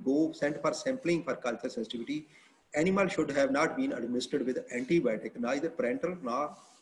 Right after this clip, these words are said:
intramammary, for three to five days, last three to five days. So otherwise antibiotic will come into the milk and it will not allow the bacteria to grow. So this is the first thing. Second, we have to take the milk samples from all the four quarters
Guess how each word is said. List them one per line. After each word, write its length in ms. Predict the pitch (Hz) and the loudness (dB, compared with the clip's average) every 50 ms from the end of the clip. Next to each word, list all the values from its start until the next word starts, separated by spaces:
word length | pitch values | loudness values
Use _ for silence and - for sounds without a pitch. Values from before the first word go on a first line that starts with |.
| _ _ - | _ _ 0
intramammary, 600 | 175 160 - 139 127 110 104 - - - - 95 - - | 0 0 2 2 2 2 0 -2 -6 -12 -16 -18 -14 -6
for 140 | - 143 151 - - | 0 0 0 0 0
three 120 | 185 180 170 | -2 -2 0
to 120 | - 156 | 0 -2
five 320 | - - - 127 117 110 101 | -2 0 2 2 2 2 -2
days, 120 | 104 98 104 | -4 -6 -6
last 300 | 110 117 127 - - - | -4 -4 -4 -4 -6 -6
three 160 | 135 - 277 | -6 -6 -6
to 120 | - 269 | -6 -8
five 200 | - - - - | -10 -10 -16 -18
days. 360 | 190 - - - - _ _ _ _ _ _ _ - _ - | -18 -18 -20 -20 -20 _ _ _ _ _ _ _ -20 _ 4
So 100 | - 131 | 6 6
otherwise 340 | 131 160 170 175 180 175 | 8 8 10 10 10 10
antibiotic 500 | 170 160 160 - - - 175 175 165 - | 8 6 4 2 0 2 6 6 6 6
will 100 | 170 165 | 4 2
come 240 | 170 160 151 156 165 | 2 2 2 2 2
into 160 | 170 170 175 | 0 2 4
the 120 | 170 170 170 | 4 4 6
milk 200 | 165 175 175 175 165 | 6 4 4 4 2
and 140 | 151 147 | 2 2
it 100 | 151 147 | 0 0
will 100 | 151 156 147 151 | -2 -2 -2 -2
not 300 | 143 135 143 156 151 - | 0 2 2 2 2 2
allow 160 | 120 120 120 | 2 2 2
the 120 | 120 120 | 2 0
bacteria 400 | 113 - - - 117 110 110 110 | -2 -2 -6 -6 -4 -2 -4 -4
to 140 | - 160 170 | -4 -6 -6
grow. 180 | 156 135 - - - _ _ _ _ _ _ _ _ _ _ | -6 -8 -8 -10 -16 _ _ _ _ _ _ _ _ _ _
So 140 | - - 156 | -4 -4 0
this 200 | - 170 170 - | 2 2 2 4
is 80 | 175 156 | 4 4
the 100 | 165 151 | 4 4
first 320 | - - 214 - - - | 4 4 2 2 2 0
thing. 240 | - 143 123 123 - - - - - _ _ _ _ | -2 -2 -2 -2 -4 -12 -18 -20 -20 _ _ _ _
Second, 680 | - - - - 170 185 - - 233 233 226 214 - - | -10 -6 2 6 8 8 8 6 2 0 0 -2 -4 -4
we 180 | - 214 220 202 | 0 2 4 4
have 120 | 220 220 | 4 2
to 160 | - 226 185 - | 0 -2 0 4
take 280 | 185 190 202 196 190 | 6 6 6 6 4
the 100 | 202 214 | 0 0
milk 260 | 196 165 165 196 214 - | 2 2 2 0 0 0
samples 440 | - 165 147 143 - 190 196 - | -2 -2 -2 -2 0 -2 -2 -2
from 240 | - - 185 185 185 - - - | 0 0 0 0 0 -4 -6 -2
all 200 | 151 160 180 175 | 2 2 2 4
the 140 | 190 185 | 2 0
four 260 | - - 151 139 143 143 | 0 0 0 0 0 0
quarters 680 | - 117 107 107 110 - 131 147 - - - - | -2 -2 -2 -2 -4 -4 -6 -8 -8 -10 -14 -16